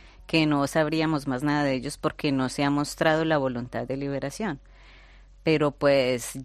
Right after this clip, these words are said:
eh, sabemos que nuestra policía colombiana, que España allí, que Francia, pues, han tratado de,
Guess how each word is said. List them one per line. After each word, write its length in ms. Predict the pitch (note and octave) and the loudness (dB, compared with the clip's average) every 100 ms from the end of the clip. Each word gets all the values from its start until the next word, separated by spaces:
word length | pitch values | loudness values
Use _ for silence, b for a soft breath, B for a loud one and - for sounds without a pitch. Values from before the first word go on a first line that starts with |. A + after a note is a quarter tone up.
| - | -8
eh, 180 | A2 C3 | -6 -4
sabemos 560 | - D3+ D#3+ E3+ E3+ | 2 4 4 2 0
que 120 | - D#3 | 0 0
nuestra 260 | D3+ C#3+ | 0 -2
policía 640 | C3+ C#3 C3+ D#3 D#3 C#3+ | -2 -4 -4 0 2 2
colombiana, 920 | C3+ D3 C3+ B2+ C3 C#3+ D3 D3+ C#3+ C3+ | 2 2 2 2 2 2 2 2 0 -2
que 680 | - D3 C#3 C3 B2+ B2+ B2+ | -2 -2 0 -2 -2 -4 -6
España 720 | - - D3 D3+ D3 C#3 C3 | -4 0 0 2 2 2 0
allí, 420 | B2+ C#3 D3 D3 | -4 -4 -4 -6
que 300 | - C#3 C3 | -4 -4 -4
Francia, 500 | - D3 C#3+ C#3 E3 | 0 0 0 -2 -2
pues, 220 | D#3+ D3 | -2 -2
han 140 | C3+ | -4
tratado 580 | B2 C#3+ - D3 D3+ D3 | -4 -4 0 0 0 0
de, 340 | C#3 C3 A#2+ | 0 -2 -6